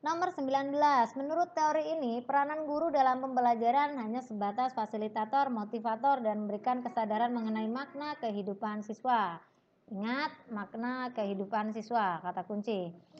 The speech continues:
Teori belajar ini berusaha memahami perilaku belajar dari sudut pandang pelakunya, bukan dari sudut pandang pengamatnya.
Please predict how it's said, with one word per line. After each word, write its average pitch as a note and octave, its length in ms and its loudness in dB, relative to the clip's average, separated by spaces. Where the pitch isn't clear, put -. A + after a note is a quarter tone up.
Teori E4 320 4
belajar D4+ 320 2
ini F4 80 0
berusaha C#4+ 400 2
memahami C#4+ 480 -2
perilaku C4 480 2
belajar A#3+ 400 2
dari A3 160 0
sudut C#4+ 400 -2
pandang A#3+ 320 0
pelakunya, A#3 560 0
bukan G#3 320 -2
dari A3+ 160 0
sudut A3 320 -6
pandang A3 320 -4
pengamatnya. G3 800 -6